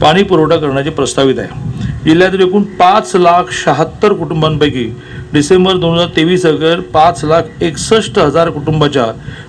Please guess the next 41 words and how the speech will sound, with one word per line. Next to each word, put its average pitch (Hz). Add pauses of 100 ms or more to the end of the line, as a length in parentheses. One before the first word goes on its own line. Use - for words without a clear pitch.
नळ 156
जोडण्या 165
संकेतस्थळावर 156
नोंदीत 143
करण्यात 139
आल्या 127
आहेत. 123 (520)
सन 170
दोन 160
हजार 165
तेवीस 180
या 170
वर्षाचे, 165
दोन 156
हजार 170 (120)
तेवीस 180
चोवीस 180
या 160
वर्षाचे 156
पंच्याहत्तर 170
हजार 160
नळ 151
जोडण्याचे 147
उद्दिष्ट 135
असून 131 (460)
सात 170
ते 165
साठ 175
हजार 160 (180)
इतक्या 151
नळ 147
जोडण्या 143
संकेतस्थळावर 147
नोंदीत 139
करण्यात 131
आल्या 123
आहेत. 117 (540)
हा 175
प्रकल्प 180
पूर्ण 202
झाल्यास, 131